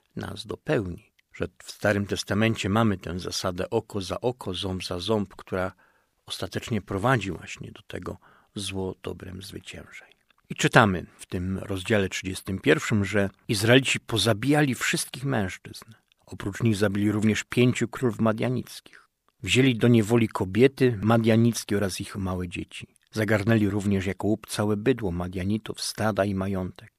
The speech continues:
Podpalili wszystkie miasta, które oni zamieszkiwali, wszystkie ich obozowiska. Zabrali ze sobą zdobycz i wszelki łup zarówno w ludziach, jak i w zwierzętach. Może nas to trochę przerażać,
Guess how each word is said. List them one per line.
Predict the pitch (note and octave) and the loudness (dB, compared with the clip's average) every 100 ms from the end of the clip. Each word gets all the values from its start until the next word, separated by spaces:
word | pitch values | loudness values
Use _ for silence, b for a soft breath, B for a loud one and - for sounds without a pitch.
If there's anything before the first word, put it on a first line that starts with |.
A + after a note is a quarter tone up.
| _ | _
Podpalili | - - A2+ B2+ B2+ A2+ | -4 2 2 4 4 2
wszystkie | - - - F#2+ | -2 -4 -4 0
miasta, | G#2+ A#2+ - - - | 2 2 0 -4 -8
które | - G2 F#2+ | -6 -8 -4
oni | A2+ A2 G#2+ B B | 0 0 -2 B B
zamieszkiwali, | G#2 A2 A2 - - G2+ G2+ A#2+ G#2 | 2 4 4 2 -4 -4 0 2 0
wszystkie | - C3+ - B2 | -2 -2 -2 0
ich | G#2+ - | 0 -2
obozowiska. | A#2+ A2 G#2+ A2 F#2+ F#2 - - - _ _ | -6 -4 -4 -4 -6 -8 -10 -14 -16 _ _
Zabrali | A#2 G#2 A2+ A2 | -2 2 4 4
ze | F#2+ F#2+ | 0 -6
sobą | - F#2 F#2+ | -6 -6 -4
zdobycz | F#2 F#2+ C3+ C3+ - - | -6 2 2 2 -4 -6
i | |
wszelki | - C3+ B2 A#2+ | 2 2 2 -2
łup | A2 - | -2 -2
zarówno | G2+ G2+ F#2+ F2+ | -2 0 -2 -2
w | F#2+ | 0
ludziach, | C#3 B2 G#2 - - | -2 0 -4 -4 -10
jak | G#2 - | -10 -10
i | G2 | -14
w | G2 | -12
zwierzętach. | F#2 F#2+ F#2+ F#2 - - _ _ _ _ | -10 -10 -10 -14 -16 -20 _ _ _ _
Może | G#2 A2 | -2 2
nas | A2 G#2 | 2 2
to | - | -2
trochę | - F#2 F#2+ | -6 -4 -4
przerażać, | - B2+ C#3+ - - _ - | 0 0 0 -2 -6 _ -20